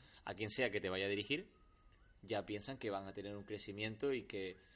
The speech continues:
en meses van a encontrar resultados. Y ya estuvimos hablando aquí,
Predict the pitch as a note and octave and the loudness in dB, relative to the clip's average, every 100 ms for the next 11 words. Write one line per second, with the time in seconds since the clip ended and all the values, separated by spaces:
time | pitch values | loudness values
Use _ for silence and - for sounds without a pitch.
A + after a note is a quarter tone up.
0 | - - G2+ G2+ G#2+ B2+ - E3+ - - | -20 -10 -6 0 4 4 2 -2 -6 -10
1 | G2+ G2+ G2+ F#2 G2+ G2 G2+ G2 G2 - | -6 -4 -6 -8 -10 -4 -2 -2 -4 -10
2 | F2 G#2 F#2 - - - - G2 G2+ G2+ | -2 -2 -2 -6 -20 -20 -6 -4 -2 -4
3 | G2+ G#2 G#2 G#2 G2+ - A2 | -6 -2 -2 -2 -4 -2 -4